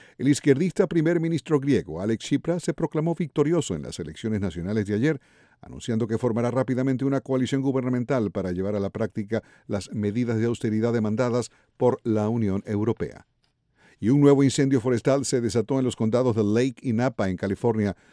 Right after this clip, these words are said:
provocando la muerte de una persona y la destrucción de cuatrocientas viviendas,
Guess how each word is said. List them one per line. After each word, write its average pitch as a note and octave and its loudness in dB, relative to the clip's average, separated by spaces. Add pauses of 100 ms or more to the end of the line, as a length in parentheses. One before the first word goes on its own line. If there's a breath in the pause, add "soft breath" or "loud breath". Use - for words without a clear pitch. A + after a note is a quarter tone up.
(160 soft breath)
provocando A2+ 2
la G2+ 2
muerte A2 0
de G2 0
una C3 2
persona C3 -2
y G#2 -4
la G2 -2
destrucción F#2+ -6
de A2 -2
cuatrocientas D#3 -4
viviendas, A2+ -2